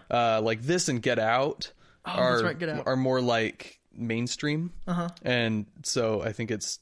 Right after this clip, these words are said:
Speaker 1: sort of building on, uh, I guess, kind of the opportunity that Moonlight opened to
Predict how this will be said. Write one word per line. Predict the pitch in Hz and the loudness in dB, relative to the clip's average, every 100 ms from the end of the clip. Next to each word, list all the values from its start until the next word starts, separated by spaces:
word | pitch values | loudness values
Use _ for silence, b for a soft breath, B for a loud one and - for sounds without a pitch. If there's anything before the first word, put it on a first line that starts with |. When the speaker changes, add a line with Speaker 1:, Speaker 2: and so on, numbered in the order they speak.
| _ | _
Speaker 1:
sort | - 117 107 | -6 -4 -4
of | 101 | -4
building | 110 107 110 104 | 0 0 -2 -4
on, | 98 98 98 - b b b b b b - | -4 -6 -8 -12 b b b b b b -2
uh, | 123 117 113 - | 0 2 0 0
I | |
guess, | 156 - - | -2 -4 -4
kind | 262 | -4
of | 247 | -2
the | 175 | -2
opportunity | 135 - 147 131 | -2 -2 -2 0
that | 117 | -2
Moonlight | 110 117 123 110 98 | -2 -2 0 0 0
opened | 110 120 101 - - | 0 -2 -4 -6 -4
to | 110 101 | -2 -2